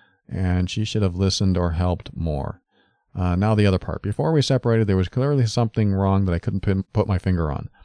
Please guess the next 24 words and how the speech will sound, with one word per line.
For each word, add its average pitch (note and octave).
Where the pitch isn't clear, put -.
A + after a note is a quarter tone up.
Although G2+
things A2+
hadn't G2+
been F#2
right F#2+
for G2
maybe F2+
a E2+
year G#2+
and G2
a E2+
half, A2+
this A2+
was F#2+
different. -
And F2
then F#2+
I F2+
did D#2+
something E2+
maybe E2
I D2+
shouldn't D#2+
have. -